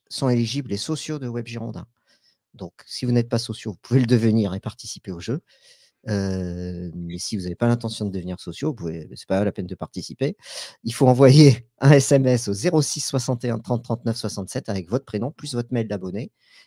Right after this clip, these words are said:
Et, euh, je, euh, vous enverrai les deux places. Voilà.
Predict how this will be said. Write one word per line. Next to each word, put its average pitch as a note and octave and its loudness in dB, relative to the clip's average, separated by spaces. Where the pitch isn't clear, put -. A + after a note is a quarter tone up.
Et, C#3 6
euh, G2 2
je, A#2 0
euh, G#2 2
vous G2+ -6
enverrai G#2+ -2
les C3 -6
deux F#2+ -8
places. - -12
Voilà. A2 0